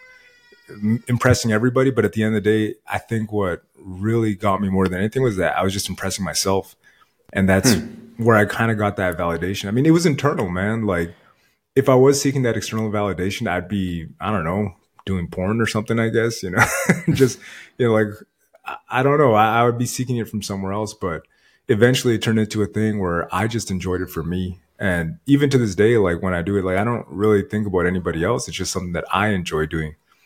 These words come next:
Speaker 1: Right.
Speaker 2: Yeah, it's interesting. It's like, it's like kind of a pure, <laughs> you know, that, that's, like, kind of how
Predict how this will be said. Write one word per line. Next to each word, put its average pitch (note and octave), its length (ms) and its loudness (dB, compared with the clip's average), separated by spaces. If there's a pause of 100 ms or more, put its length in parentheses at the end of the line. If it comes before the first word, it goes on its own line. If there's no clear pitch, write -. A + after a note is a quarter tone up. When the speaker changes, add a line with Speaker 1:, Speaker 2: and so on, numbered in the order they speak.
(260)
Speaker 1:
Right. F#2 260 0
Speaker 2:
Yeah, D#3 80 2
it's D3 120 4
interesting. D3 400 2
It's G2+ 160 0
like, G#2 220 4
it's - 200 -4
like G#2+ 200 2
kind B2+ 180 2
of G#2+ 80 2
a G#2+ 80 2
pure, G#2+ 800 0 (340)
<laughs> - 360 0
you C#3 160 6
know, B2 200 6
that, - 420 2
that's, - 180 -2
like, A#2 160 -2
kind A#2 180 2
of A2 100 -2
how G#2 460 2